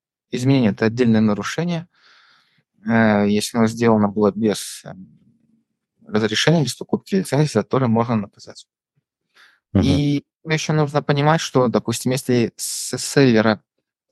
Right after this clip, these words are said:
Speaker 1: взыщут штраф, он может его дизайнеру перевыставить, с него взыскать, потому что по-, формально, с точки... Может быть,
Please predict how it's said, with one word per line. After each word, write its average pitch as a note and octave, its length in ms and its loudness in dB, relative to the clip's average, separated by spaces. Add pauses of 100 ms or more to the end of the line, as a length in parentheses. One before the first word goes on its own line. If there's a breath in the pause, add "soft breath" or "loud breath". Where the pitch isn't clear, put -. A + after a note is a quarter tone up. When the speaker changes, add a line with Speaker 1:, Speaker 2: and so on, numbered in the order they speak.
(120)
Speaker 1:
взыщут B2+ 500 -2
штраф, D#3 540 0
он C#3+ 200 -2
может C3 400 -2
его A#2+ 220 -2
дизайнеру B2+ 560 -2
перевыставить, B2+ 720 -6
с - 120 -12
него A2+ 240 0
взыскать, - 460 -12
потому - 320 -16
что - 260 -20
по-, F#2 240 -2
формально, D3 440 0
с - 60 -12
точки... - 360 -10
Может C#3+ 300 2
быть, D3 200 -2